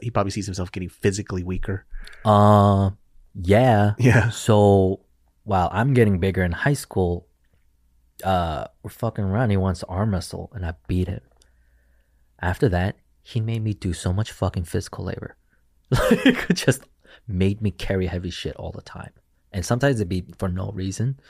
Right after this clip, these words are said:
Speaker 2: And then at one point, and, like, I was just like, "Is he jealous?" And even my mom pointed out, like, even with my camera gear,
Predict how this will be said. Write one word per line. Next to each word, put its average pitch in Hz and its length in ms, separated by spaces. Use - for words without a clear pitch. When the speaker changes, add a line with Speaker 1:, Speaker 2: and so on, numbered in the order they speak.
Speaker 2:
And 107 160
then 110 100
at - 400
one 107 160
point, - 300
and, 98 160
like, 92 260
I 95 80
was 90 120
just - 140
like, 90 160
"Is 82 180
he 123 220
jealous?" 85 540
And 95 280
even 113 200
my 107 100
mom 92 360
pointed 90 300
out, 85 200
like, 87 160
even 92 260
with 87 140
my 87 160
camera 90 420
gear, 113 300